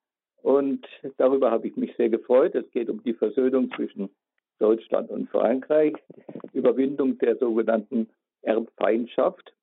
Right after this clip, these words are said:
Und ich freue mich immer wieder. Wir haben Freunde in Frankreich gefunden,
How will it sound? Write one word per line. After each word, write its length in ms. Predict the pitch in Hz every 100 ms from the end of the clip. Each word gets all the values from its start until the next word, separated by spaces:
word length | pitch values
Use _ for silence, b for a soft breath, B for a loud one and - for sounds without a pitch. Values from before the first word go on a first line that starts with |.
| _ - - - _ _
Und 200 | - 156
ich 160 | 135 -
freue 240 | 120 131
mich 260 | 151 131 - _ _ _ _ _ -
immer 340 | 165 170 131
wieder. 460 | 127 135 160 180 -
Wir 440 | 156 135 127 120 123
haben 340 | 131 123 123
Freunde 400 | 117 117 165 -
in 160 | - 139
Frankreich 560 | 131 131 131 151 151
gefunden, 680 | 160 147 160 160 156 170 180